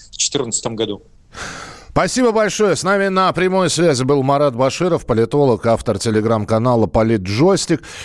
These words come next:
Speaker 2: Ваше сообщение восемь девять шесть семь двести ровно девяносто семь ноль два. Почему все притягивают Майдан? Э, Руслан из Франции спрашивает. Ну, потому что, э, в последнее время слово «Майдан» популярно, слово «революция» не очень популярно.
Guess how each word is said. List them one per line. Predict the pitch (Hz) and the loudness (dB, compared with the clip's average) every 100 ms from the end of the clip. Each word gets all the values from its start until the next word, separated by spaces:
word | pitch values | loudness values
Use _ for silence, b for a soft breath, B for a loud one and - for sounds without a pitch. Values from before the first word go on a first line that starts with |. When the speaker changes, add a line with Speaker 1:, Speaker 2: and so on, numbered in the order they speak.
| B | B
Speaker 2:
Ваше | 117 180 175 | -2 0 0
сообщение | 185 180 - 220 185 | 0 0 -2 -2 0
восемь | 131 135 135 139 | 0 0 0 0
девять | 147 127 | 0 0
шесть | - 127 120 | 0 0 0
семь | - 196 180 | 0 0 0
двести | 131 131 - 120 | 2 0 2 2
ровно | 139 143 139 | 2 2 -2
девяносто | 113 120 120 131 - 117 | -2 -2 0 -2 0 -2
семь | - 123 107 B B - | 0 0 -2 B B -4
ноль | 113 131 135 | 0 0 0
два. | 120 107 | -2 -2
Почему | - - 170 | -2 -2 0
все | 196 185 | 0 0
притягивают | 170 160 135 160 135 143 143 131 | 0 -2 0 0 0 2 0 0
Майдан? | 135 139 120 113 82 82 | 0 0 0 -2 -2 -6
Э, | 90 90 92 | -4 -4 0
Руслан | 104 110 123 117 117 | 0 0 0 0 0
из | - | -2
Франции | 127 104 - 90 | -2 0 -4 -6
спрашивает. | - 87 78 - 87 87 | -4 -2 -2 -4 -6 -2
Ну, | 117 165 | -2 0
потому | - 156 156 151 | 0 -2 -2 -2
что, | - 131 123 113 110 107 101 98 B B B | 0 0 0 0 0 0 -2 -4 B B B
э, | 101 | -14
в | - - | -12 -2
последнее | 123 - 165 135 | -2 0 -2 0
время | 131 - 151 | 0 0 -2
слово | - 135 127 | 0 0 2
«Майдан» | 131 131 143 127 | 0 2 0 -2
популярно, | 113 143 151 175 147 | -4 -2 0 0 -2
слово | 107 117 123 | -2 -2 0
«революция» | 113 107 117 120 117 | 0 2 0 -2 -2
не | 101 95 | -2 -2
очень | 80 - 71 | -4 -6 -8
популярно. | 80 - 76 69 - | -8 -4 -4 -4 -6